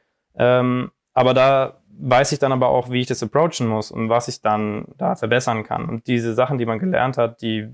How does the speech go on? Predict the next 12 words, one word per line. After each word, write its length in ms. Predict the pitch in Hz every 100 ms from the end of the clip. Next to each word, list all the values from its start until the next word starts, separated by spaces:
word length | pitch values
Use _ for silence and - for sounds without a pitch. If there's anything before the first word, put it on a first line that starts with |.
| - -
würde 400 | - 117 110 110
ich 120 | -
ja 100 | 107
nicht 160 | 107
einfach 240 | 107 107 117
in 60 |
den 40 | 143
Wind 180 | 123 -
schießen 760 | - - - - 120 107 110
wollen. 200 | 104 104
Deswegen 300 | 104 117 104
ja, 340 | 107 113 123